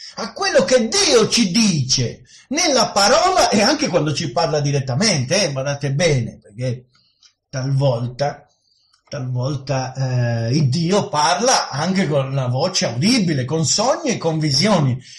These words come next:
E quando Dio parla a lui direttamente, è come, è come la parola di Dio, è sempre parola di Dio, capite? Non la aggiungiamo al canone biblico, ma è sempre Dio che ha parlato, non cambia,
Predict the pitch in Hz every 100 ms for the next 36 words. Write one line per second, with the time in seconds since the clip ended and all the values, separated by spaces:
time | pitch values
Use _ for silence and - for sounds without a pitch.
0 | - 214 226 339 381 302 226 170 311 233
1 | - 220 196 160 151 156 156 175 202 160
2 | 143 165 - 190 180 139 190 - 381 302
3 | 202 214 208 - - 233 135 139 135 139
4 | 131 135 175 156 127 220 190 165 - 156
5 | 156 147 143 170 233 131 - 113 135 120
6 | 101 - - - - 156 180 196 196 160
7 | 208 196 220 330 277 185 156 151 - 170
8 | 151 147 143 131 156 135 107 98 - 78
9 | - - - - 233 269 285 - - 330
10 | 247 202 190 370 349 202 165 135 123 104
11 | 123 156 123 - - - 165 185 - -
12 | 214 156 131 113 -